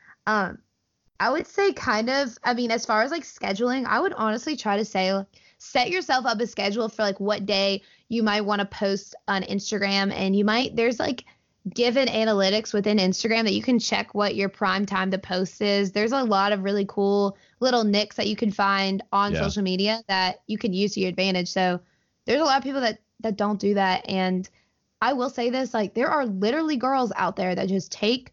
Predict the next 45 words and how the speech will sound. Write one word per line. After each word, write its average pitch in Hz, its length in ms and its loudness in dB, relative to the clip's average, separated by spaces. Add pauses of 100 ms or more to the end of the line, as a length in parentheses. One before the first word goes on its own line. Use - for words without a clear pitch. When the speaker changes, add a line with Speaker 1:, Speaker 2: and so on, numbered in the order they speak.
(400)
Speaker 1:
cute - 340 -2
pictures, 196 560 0 (100)
post - 380 -2
them, 202 240 2
and 208 180 2
that 285 140 2
is 311 140 -2
their 302 160 0
job. 196 360 -2 (440)
Like, 190 240 -4 (180)
it's 214 160 -2
called 285 240 2
an 240 80 -2
influencer. 202 680 -4 (260)
Like, 240 260 0
all 302 180 4
they 349 140 2
do 311 80 4
is 285 380 0
literally 285 320 2
Speaker 2:
<laughs> 285 80 0
Speaker 1:
just 277 100 -6
take 320 140 2
cute 269 160 -4
pictures 277 240 -2
and 262 100 0
post 262 200 0
them 247 80 -4
on 240 100 4
Instagram. 240 460 -2 (600)
It 339 200 2
might 339 240 0
be 349 100 2
hard. 277 320 2
Like, 285 100 -2
I'm 320 80 -2
gonna 339 120 -6
say 285 160 -2
it's 277 160 -4
easy. 240 280 0
I'm 233 220 0
not 214 240 0
saying 202 260 -4
that 196 140 -2
because 214 300 0